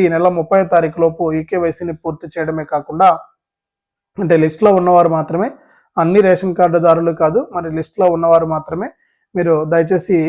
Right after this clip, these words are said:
ఈ రేషన్ కార్డుల ఈకేవైసీని పూర్తి చేయండి. అలాగే కొత్త రేషన్ కార్డులకు కార్డుల్లో మార్పులు చేర్పుల కోసం ఎదురు చూస్తున్న వారు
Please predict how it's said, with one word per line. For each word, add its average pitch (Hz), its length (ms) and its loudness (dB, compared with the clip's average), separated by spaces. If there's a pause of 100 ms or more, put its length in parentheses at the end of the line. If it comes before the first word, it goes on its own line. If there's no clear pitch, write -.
(320)
ఈ 160 240 0
రేషన్ 165 260 -2
కార్డుల 175 220 0
ఈకేవైసీని 160 640 -4
పూర్తి 151 360 -10
చేయండి. 160 280 -4 (400)
అలాగే 208 260 0
కొత్త 185 260 0
రేషన్ 202 380 -2
కార్డులకు 180 400 0 (240)
కార్డుల్లో 180 400 2
మార్పులు 175 480 -2
చేర్పుల 165 380 -6
కోసం 165 360 -6
ఎదురు 160 200 -6 (100)
చూస్తున్న 160 300 -6
వారు 160 240 0